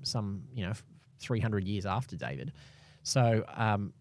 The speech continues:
yeah, it doesn't have to be a Psalm of David. Even though it's a Psalm of David, it could still be used in the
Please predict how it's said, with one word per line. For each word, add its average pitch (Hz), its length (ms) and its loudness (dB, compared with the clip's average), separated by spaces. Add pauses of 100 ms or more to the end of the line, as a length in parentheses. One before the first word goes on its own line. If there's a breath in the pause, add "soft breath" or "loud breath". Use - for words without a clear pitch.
yeah, 127 160 6
it - 220 -2
doesn't 139 220 4
have 127 180 6
to 127 80 -2
be 110 80 4
a - 20 2
Psalm 120 220 4
of 92 100 2
David. 113 340 2
Even 143 200 4
though 123 80 8
it's 107 100 0
a - 40 -4
Psalm 113 180 2
of 92 60 -2
David, 98 260 2
it 92 40 -2
could - 120 -14
still - 180 -2
be 98 100 -2
used 95 300 0
in 92 140 0
the 90 100 0